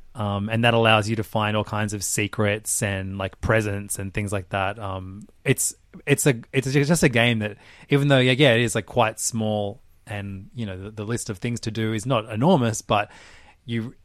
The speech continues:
you get so rewarded just by exploring every inch of what is there.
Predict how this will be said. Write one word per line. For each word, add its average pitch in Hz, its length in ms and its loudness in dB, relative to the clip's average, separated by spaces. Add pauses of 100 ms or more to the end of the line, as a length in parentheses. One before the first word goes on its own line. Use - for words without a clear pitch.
(220)
you 147 240 2
get 170 240 2
so 147 180 8
rewarded 120 520 6
just 110 180 -4
by 110 200 2
exploring 113 680 -2
every 113 360 -2
inch 107 380 -10
of 95 120 -8
what 101 240 -6
is 101 200 -6
there. 95 380 -8